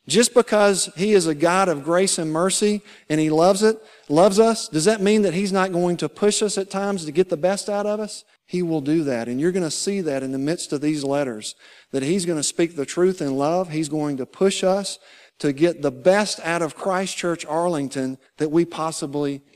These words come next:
can be. And keep that in mind as you look at this. It's so important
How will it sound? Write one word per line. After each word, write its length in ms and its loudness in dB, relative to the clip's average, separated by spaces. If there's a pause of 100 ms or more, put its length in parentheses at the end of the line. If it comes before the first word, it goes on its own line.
can 180 -2
be. 360 -2 (160)
And 120 -2
keep 240 2
that 180 4
in 140 0
mind 320 2
as 140 -4
you 160 -4
look 180 0
at 80 -12
this. 160 -6
It's 160 -6
so 220 2
important 460 -6